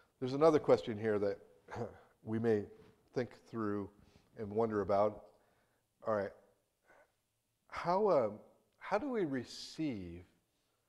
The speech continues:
the word if it's already implanted within us? So we're supposed to save our souls by receiving the implanted word, but implanted im-,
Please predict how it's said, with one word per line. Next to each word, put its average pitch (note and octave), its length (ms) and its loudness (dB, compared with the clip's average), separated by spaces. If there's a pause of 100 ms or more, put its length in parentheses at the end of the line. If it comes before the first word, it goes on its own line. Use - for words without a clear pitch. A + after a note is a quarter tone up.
(480)
the A2+ 80 -6
word B2 300 2
if A2 100 -8
it's A#2+ 140 -8
already A#2 240 0
implanted G#2 480 -10
within F#2 240 -12 (140)
us? - 220 -20 (840)
So E3 80 0
we're D3+ 80 2
supposed G3+ 320 0
to D3 200 4 (260)
save F3 260 2
our F3+ 100 6
souls D3 300 0
by D3 100 -4
receiving C#3 640 -4
the C3+ 80 -6
implanted B2+ 500 -8
word, D3 260 2
but B2+ 220 0
implanted E3+ 540 -2
im-, B2+ 140 -6